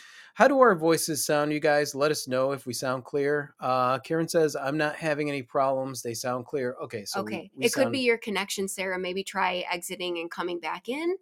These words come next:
Speaker 1: Yep.
Speaker 2: possibly. Um, so some of the,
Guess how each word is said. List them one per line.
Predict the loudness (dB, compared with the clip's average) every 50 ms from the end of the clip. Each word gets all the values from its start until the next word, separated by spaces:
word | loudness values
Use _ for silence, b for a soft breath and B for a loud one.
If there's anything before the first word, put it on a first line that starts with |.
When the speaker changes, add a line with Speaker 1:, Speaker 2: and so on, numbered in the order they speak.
| _
Speaker 1:
Yep. | -4 -4 -2 0
Speaker 2:
possibly. | 0 -2 -2 -2 -10 -10 -8 -6 -6 -6 -8 B B B B B B B B B B
Um, | 4 6 6 6 4 2
so | -2 -2 0 0 0 0
some | 0 -2 0 2 2 2 4
of | 2 0 0
the, | 0 -2 -2 -2